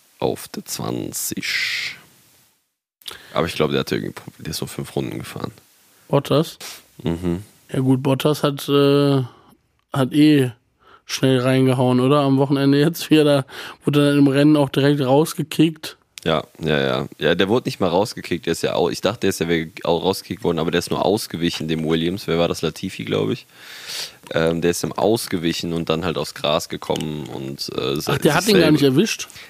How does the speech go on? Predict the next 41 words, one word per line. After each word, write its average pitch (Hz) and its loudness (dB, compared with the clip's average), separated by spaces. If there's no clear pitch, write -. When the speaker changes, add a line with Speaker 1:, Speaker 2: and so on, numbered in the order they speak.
Speaker 1:
Der 78 -4
hat - -6
den 87 0
nicht 101 0
berührt, 101 2
ich - -2
hab - -2
mir 85 -2
das 82 -4
nochmal 80 -2
angeguckt. 87 -4
Speaker 2:
Krass. - -2
Speaker 1:
Ähm, 76 0
der 78 4
hat - -4
den 87 0
nicht 98 -2
berührt, 104 0
aber 85 0
Bottas 92 -2
wäre 95 2
er 78 2
nicht 78 -4
ausgewichen. 76 -2
Also - 0
ent-, - 0
so 90 0
oder 80 2
so. 78 0
Entweder 85 0
der 85 0
wäre 80 2
in 80 0
den 76 -4
reingefahren 92 -2
oder 82 -2
der 80 0
hat - -4
nämlich 90 -2
selber 87 0
danach, 80 -2